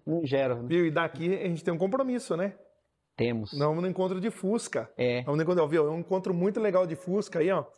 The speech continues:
Speaker 2: Vou fazer um jabá.
Speaker 1: Eu vou até comprar um Fusca
Speaker 2: É,
Speaker 1: depois, né?
Speaker 2: toda quinta tem um encontro de Fusca aí, ó.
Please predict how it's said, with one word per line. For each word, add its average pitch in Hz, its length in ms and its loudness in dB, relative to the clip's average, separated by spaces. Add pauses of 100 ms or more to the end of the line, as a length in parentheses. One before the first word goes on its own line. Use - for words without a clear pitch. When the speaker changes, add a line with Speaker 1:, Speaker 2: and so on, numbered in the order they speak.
(200)
Speaker 2:
Vou 165 100 0
fazer 180 220 2
um 202 180 0
jabá. 175 560 0 (200)
Speaker 1:
Eu 156 80 -2
vou 190 80 2
até 208 120 2
comprar 247 300 2
um 240 80 0
Fusca - 400 -6
Speaker 2:
É, 135 60 2
Speaker 1:
depois, 120 180 0
né? 107 60 -4
Speaker 2:
toda 185 260 4
quinta 180 320 0
tem 180 180 2
um 190 60 0
encontro 190 260 2
de 185 120 0
Fusca 190 420 0
aí, 180 80 2
ó. 196 140 0